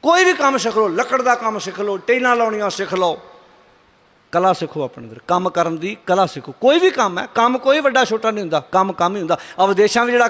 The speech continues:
ਘਾਹ ਕੱਟਦਾ ਨਾ, ਉਹ ਵੀ ਆਪਣੇ ਆਪ ਨੂੰ ਪਤਾ ਕੀ ਕਹਿੰਦਾ, "ਮੈਂ ਜੌਬ ਕਰਕੇ ਆਇਆ।" ਵਿਦੇਸ਼ਾਂ ਵਿੱਚ ਕੋਈ ਘਾਹ ਵੀ ਕੱਟ ਕੇ ਆਉਂਦਾ ਨਾ, ਉਹਨੂੰ ਪੁੱਛਦਾ, "ਕਿੱਥੋਂ ਆਇਆ?" ਕਹਿੰਦਾ, "ਮੈਂ ਆਪਣੀ ਜੌਬ ਤੋਂ ਆਇਆ।" ਕੰਮ ਨੂੰ ਜੌਬ ਕਹੋ ਆਪਣੀ, "ਮੇਰਾ ਕੰਮ ਹੈ,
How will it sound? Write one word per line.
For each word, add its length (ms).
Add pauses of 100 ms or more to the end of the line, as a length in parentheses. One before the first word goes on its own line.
ਘਾਹ 220
ਕੱਟਦਾ 360
ਨਾ, 140 (220)
ਉਹ 100
ਵੀ 100
ਆਪਣੇ 280
ਆਪ 80
ਨੂੰ 100
ਪਤਾ 160
ਕੀ 60
ਕਹਿੰਦਾ, 220 (220)
"ਮੈਂ 100
ਜੌਬ 280
ਕਰਕੇ 320
ਆਇਆ।" 160 (2000)
ਵਿਦੇਸ਼ਾਂ 400
ਵਿੱਚ 180
ਕੋਈ 240
ਘਾਹ 200
ਵੀ 80
ਕੱਟ 220
ਕੇ 100
ਆਉਂਦਾ 220
ਨਾ, 140 (240)
ਉਹਨੂੰ 140
ਪੁੱਛਦਾ, 200
"ਕਿੱਥੋਂ 320
ਆਇਆ?" 180
ਕਹਿੰਦਾ, 440
"ਮੈਂ 160
ਆਪਣੀ 260
ਜੌਬ 280
ਤੋਂ 160
ਆਇਆ।" 180 (960)
ਕੰਮ 240
ਨੂੰ 220
ਜੌਬ 340
ਕਹੋ 180
ਆਪਣੀ, 240
"ਮੇਰਾ 220
ਕੰਮ 320
ਹੈ, 120